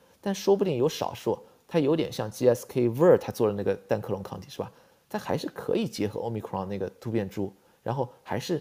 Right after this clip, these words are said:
能够有一定的中和作用，只不过比例比较小，数量比较少，是吧？那么通过增强针，我把所有抗体数量都增加，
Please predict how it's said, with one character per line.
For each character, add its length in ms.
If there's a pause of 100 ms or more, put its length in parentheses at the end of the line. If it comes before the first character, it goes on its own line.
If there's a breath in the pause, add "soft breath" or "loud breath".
(140)
能 360
够 280 (120)
有 200
一 60
定 140
的 60
中 220
和 120
作 140
用， 140
只 100
不 80
过 80
比 160
例 80
比 120
较 120
小， 280 (220)
数 120
量 160
比 80
较 140
少， 320
是 120
吧？ 120 (340 soft breath)
那 120
么 120
通 240
过 100
增 140
强 140
针， 180 (180 loud breath)
我 80
把 120
所 200
有 60
抗 180
体 120
数 160
量 120
都 120
增 160
加， 180